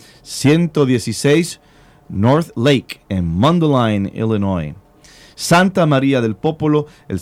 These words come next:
el programa de familias, el Ministerio de Familia de la Arquidiócesis, dará este programa para tratar de entender un poco más el dolor que causa el divorcio y de que existe,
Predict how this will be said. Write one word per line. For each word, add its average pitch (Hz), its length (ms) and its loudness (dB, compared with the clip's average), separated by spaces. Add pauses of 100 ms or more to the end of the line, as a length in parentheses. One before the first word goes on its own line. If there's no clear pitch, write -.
(160)
el 101 180 -2
programa 127 400 0
de 127 100 0
familias, 156 760 0 (280)
el 90 140 -4
Ministerio 98 440 0
de 120 120 -6
Familia 135 380 0
de 120 80 0
la 113 60 0
Arquidiócesis, 143 840 -2 (240)
dará 110 280 2
este 127 180 -4
programa 123 480 -2
para 117 240 -2
tratar 139 720 0 (480)
de 113 100 0
entender 113 440 0
un 160 120 -2
poco 143 300 -4
más - 500 0
el 110 220 -6
dolor 135 440 2
que 127 140 -8
causa 143 380 0
el 120 80 -2
divorcio 135 480 0 (200)
y 127 100 -2
de 123 120 0
que 123 100 -6
existe, - 680 -2